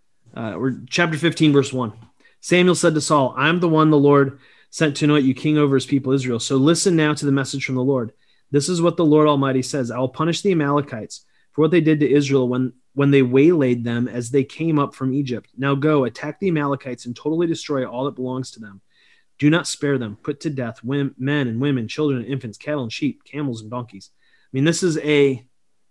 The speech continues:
total destruction. And, um, you know, uh, and so what does Saul do? Well, Saul doesn't do what he is supposed to do.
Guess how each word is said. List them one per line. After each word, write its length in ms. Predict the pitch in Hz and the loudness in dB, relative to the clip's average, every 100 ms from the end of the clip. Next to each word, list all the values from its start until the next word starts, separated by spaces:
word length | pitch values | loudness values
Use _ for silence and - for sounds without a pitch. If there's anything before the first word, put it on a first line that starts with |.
| _ _ - | _ _ -10
total 300 | - 190 185 | 2 4 4
destruction. 680 | 160 - 165 - - 95 _ _ _ _ _ _ _ _ - - _ _ | 0 -4 -6 -6 -10 -14 _ _ _ _ _ _ _ _ -20 -20 _ _
And, 280 | 143 135 139 | -6 -2 0
um, 440 | 143 127 113 113 _ _ _ _ _ _ _ _ _ _ _ _ _ - | 2 0 -4 -10 _ _ _ _ _ _ _ _ _ _ _ _ _ -6
you 220 | 139 147 | 0 2
know, 220 | 135 117 - _ _ _ _ _ _ _ | 2 -2 -8 _ _ _ _ _ _ _
uh, 340 | 135 131 120 107 110 _ _ _ _ _ _ _ _ _ _ _ | -4 -2 -2 -6 -12 _ _ _ _ _ _ _ _ _ _ _
and 120 | 139 135 | -8 -4
so 140 | 147 | -2
what 180 | 135 151 | 2 2
does 180 | 143 - | 0 -2
Saul 280 | 160 160 | -2 -2
do? 240 | 139 98 101 _ _ _ _ _ _ _ _ _ _ _ _ - | -4 -12 -16 _ _ _ _ _ _ _ _ _ _ _ _ -12
Well, 300 | 120 185 - _ - | -10 -10 -12 _ -14
Saul 760 | - 156 202 147 175 - _ _ _ _ _ _ _ _ _ - | -4 2 2 2 -2 -6 _ _ _ _ _ _ _ _ _ 0
doesn't 480 | 185 185 156 160 - _ - 117 | 2 2 0 -2 -10 _ -18 -6
do 420 | 147 190 113 120 117 | 0 2 0 -6 -8
what 140 | 127 | -4
he 100 | 143 | -2
is 140 | 143 147 | -2 -4
supposed 400 | 139 143 135 - | -8 -8 -8 -12
to 60 | |
do. 320 | 139 170 104 | -10 -10 -14